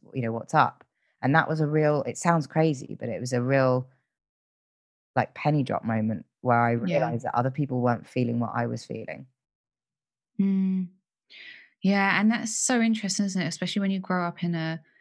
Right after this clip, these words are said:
Speaker 2: in a family who maybe, you know, because it is hereditary,
Speaker 1: Yeah, exactly.
Speaker 2: the, the parents felt the same. <laughs>
Speaker 1: Yeah, well
Speaker 2: They didn't feel well either.
Speaker 1: No, exactly, and, and this is the thing is, you know, when I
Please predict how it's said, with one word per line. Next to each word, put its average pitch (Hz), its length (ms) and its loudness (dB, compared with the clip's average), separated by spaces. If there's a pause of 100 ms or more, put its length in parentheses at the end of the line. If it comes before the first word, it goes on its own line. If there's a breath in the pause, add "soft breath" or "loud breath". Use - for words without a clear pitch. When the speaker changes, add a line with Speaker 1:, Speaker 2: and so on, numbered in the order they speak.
(220 soft breath)
Speaker 2:
in 180 100 0
a 160 60 -2
family 165 580 0 (120)
who 156 380 -2
maybe, 165 680 -2
you 180 100 2
know, 151 100 -2
because 185 320 -4
it - 100 -6
is 180 140 -2
hereditary, 160 680 -4
Speaker 1:
Yeah, 113 120 2 (440 loud breath)
exactly. 151 360 0
Speaker 2:
the, 208 120 0
the 220 120 4
parents 233 500 2
felt 240 180 4
the 220 60 0
same. 262 460 4
<laughs> 233 60 2
Speaker 1:
Yeah, 160 180 0
well 147 140 0 (140 loud breath)
Speaker 2:
They 233 120 6
didn't 233 220 2
feel 269 180 2
well 233 220 2
either. 269 440 2
Speaker 1:
No, 160 80 6
exactly, 139 460 0
and, 123 160 0
and 135 120 -2
this 135 160 -4
is 131 140 -6
the 127 80 -6
thing 123 300 0
is, 120 300 -8
you 123 100 -2
know, 117 180 -6
when 123 100 -4
I 123 280 -4